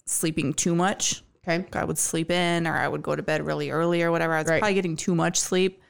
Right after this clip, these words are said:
Speaker 1: I don't know, other than when I first had kids or, you know, had infants, that,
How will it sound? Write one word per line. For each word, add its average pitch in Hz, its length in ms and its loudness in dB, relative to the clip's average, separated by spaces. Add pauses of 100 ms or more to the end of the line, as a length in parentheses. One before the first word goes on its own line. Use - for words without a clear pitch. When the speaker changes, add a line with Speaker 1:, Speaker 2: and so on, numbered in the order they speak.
(280)
Speaker 1:
I 254 100 2
don't 285 180 2 (220)
know, 202 240 4
other 202 320 2
than 185 160 2
when 170 140 2
I 151 320 0
first 165 300 0
had 156 260 -4
kids 156 400 2
or, - 180 -4
you 165 120 -2
know, 170 100 0
had 160 280 -2
infants, 156 560 0
that, 156 240 0